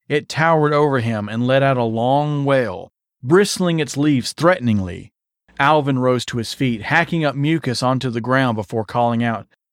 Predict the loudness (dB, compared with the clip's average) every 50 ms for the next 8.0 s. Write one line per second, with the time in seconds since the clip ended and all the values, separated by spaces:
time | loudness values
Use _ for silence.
0 | _ _ _ _ -4 2 4 6 6 6 6 4 2 0 -2 -6 _ _ _ _
1 | _ _ _ -2 4 4 4 4 6 4 4 4 4 2 0 -2 -2 -2 0 2
2 | 2 2 2 0 -4 -6 -10 -12 _ _ _ _ _ _ _ _ _ _ _ _
3 | _ _ _ _ _ _ _ 0 0 0 2 2 0 0 2 2 2 2 2 2
4 | 0 0 0 -4 -2 -2 -2 0 -2 -2 -4 -8 -12 _ _ _ _ _ _ 2
5 | 4 4 4 4 2 0 0 0 0 2 2 2 2 2 2 2 2 2 2 2
6 | 0 0 -2 -2 -2 0 0 0 0 -2 -4 -6 -8 -8 -8 -4 -2 -2 0 0
7 | -2 -2 -4 -4 -2 0 0 2 2 2 2 2 0 0 -2 -2 -4 -8 -14